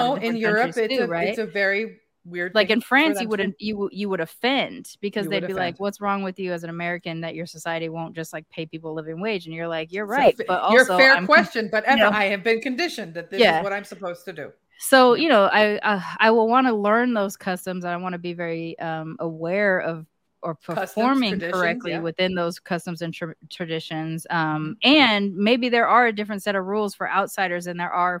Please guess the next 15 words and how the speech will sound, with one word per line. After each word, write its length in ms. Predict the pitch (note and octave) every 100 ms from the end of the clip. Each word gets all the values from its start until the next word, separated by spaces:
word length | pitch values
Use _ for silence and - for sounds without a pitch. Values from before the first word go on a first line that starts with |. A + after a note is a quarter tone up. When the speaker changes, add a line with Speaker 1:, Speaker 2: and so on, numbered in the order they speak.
| -
Speaker 1:
for 360 | F3+ E3 E3 - _ _ -
locals. 220 | G#3+ E4+
Speaker 2:
That's 240 | G3+ F3
another 560 | A3+ A3 G#3+ A#3 C4+ - _ _ F#3 -
good 260 | F#3+ F#3 _ F#3
Speaker 1:
I 100 | G3+
do 160 | G3
Speaker 2:
insight. 120 | A#3+ B3
Speaker 1:
wanna 160 | A#3
be 140 | G#3 A3
aware 320 | G#3 G3+ B3
of 140 | A3
that 240 | F#3 D#3+ -
as 280 | - G3 F#3
well. 520 | F#3 G#3 D#3+ - F3+